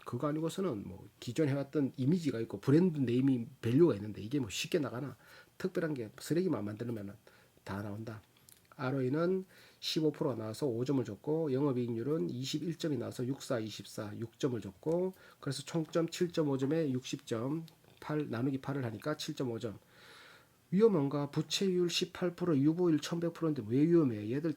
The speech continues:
차익금만 쓰고 삼점칠 프로 이자 내는 것도 잘 쓰고 있다.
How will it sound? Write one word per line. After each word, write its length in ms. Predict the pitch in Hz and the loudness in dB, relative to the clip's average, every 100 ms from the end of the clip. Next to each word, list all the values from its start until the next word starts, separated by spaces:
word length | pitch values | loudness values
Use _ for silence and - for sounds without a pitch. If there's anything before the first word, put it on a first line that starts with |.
| - | -4
차익금만 760 | - 233 247 190 165 156 143 | -4 -2 -2 0 0 2 2
쓰고 440 | 135 - 143 151 139 | 0 -4 0 2 2
삼점칠 720 | 131 - - 190 202 196 226 214 | -4 -6 -2 0 0 0 -4 -4
프로 160 | 202 | 0
이자 340 | 147 151 175 220 | 2 2 2 2
내는 240 | 190 160 | 2 4
것도 240 | 151 151 151 | 2 0 -4
잘 220 | 104 107 | -4 -6
쓰고 200 | - 139 | -6 -6
있다. 320 | 131 107 104 | -6 -10 -14